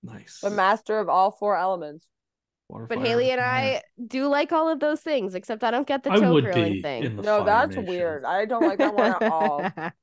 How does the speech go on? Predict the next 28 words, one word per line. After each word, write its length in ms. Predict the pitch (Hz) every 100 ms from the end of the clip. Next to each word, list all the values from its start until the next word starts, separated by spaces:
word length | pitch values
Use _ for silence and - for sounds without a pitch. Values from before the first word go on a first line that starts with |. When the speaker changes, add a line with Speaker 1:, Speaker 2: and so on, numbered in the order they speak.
| _
Speaker 3:
<laughs> 460 | - - - 427 311
I 120 | 220
kinda 300 | 220 226 226 190
do. 360 | 175 160 165 - -
<laughs> 1700 | 277 262 262 - - 370 427 - - - 247 - 180 - 415 359 -
I 100 | 226
think, 300 | 214 247 - 254 -
I'm 120 | 208
not 140 | 196 185
gonna 140 | 185
say 180 | - 165
that 140 | 156
out 140 | 151 131
loud. 280 | 151 147 170 - _ -
Never 200 | 190 160
mind. 340 | 160 143 185 - _
You 140 | 208 214
know 120 | 190
what 100 | 180
I 60 | 165
was 100 | 170
gonna 200 | 165 175
say. 320 | 165 156 170
<laughs> 1800 | _ - - - 277 - - 381 - - - _ - _ _ - - - 311
Does 160 | 269 240
anybody 460 | 240 262 320 339
have 260 | 302 277 254
clothing, 680 | 277 226 220 220 233 233